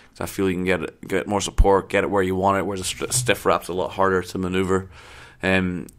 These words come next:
a kind of, like, a, a more flexible wrap, you can get more revolutions, and you can also put, kind of put it where you want it. Like, if you wanna wrap it in X way,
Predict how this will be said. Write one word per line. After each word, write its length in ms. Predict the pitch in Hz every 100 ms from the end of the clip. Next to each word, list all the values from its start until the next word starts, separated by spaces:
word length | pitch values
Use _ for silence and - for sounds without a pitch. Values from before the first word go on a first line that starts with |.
| -
a 60 | -
kind 200 | 107 101
of, 120 | 90
like, 180 | 95 90
a, 200 | 92 -
a 60 | 101
more 140 | 98
flexible 500 | 92 113 110 95 95
wrap, 360 | 95 90 90 -
you 80 | 92
can 160 | 95 95
get 120 | -
more 220 | 104 101
revolutions, 720 | 101 95 92 98 98 90 92
and 100 | 92
you 60 | 95
can 80 |
also 260 | 101 95 95
put, 180 | - - _ -
kind 160 | 107 95
of 140 | 95
put 160 | 104 101
it 60 |
where 140 | 80 95
you 120 | 95
want 220 | 98 98
it. 60 | 85
Like, 140 | 95
if 80 | 90
you 100 | 101
wanna 140 | 98
wrap 280 | 101 92 -
it 60 | 87
in 60 |
X 300 | 76 92 -
way, 340 | 98 95 92